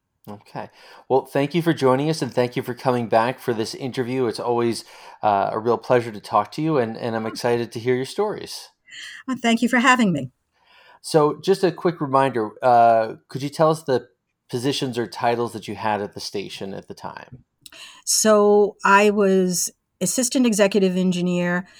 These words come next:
Speaker 2: and then became executive engineer my senior year of college. Um,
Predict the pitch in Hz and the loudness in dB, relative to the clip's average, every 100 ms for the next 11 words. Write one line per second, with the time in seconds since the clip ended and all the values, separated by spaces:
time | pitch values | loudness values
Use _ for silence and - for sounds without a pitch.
0 | - - 175 175 175 185 175 160 160 170 | -20 -4 -2 0 0 0 -2 0 0 -2
1 | 175 170 165 165 165 160 156 156 147 139 | 0 -2 -2 -2 -2 -2 -2 -2 -2 -2
2 | - 156 160 156 151 147 143 - 143 135 | -4 -4 -2 -4 -4 -4 -4 -6 -12 -12
3 | - 143 139 - - - _ - - - | -6 -2 -2 -4 -10 -12 _ -20 -20 -20
4 | _ - 147 143 143 139 139 135 | _ -10 -6 -4 -6 -6 -8 -10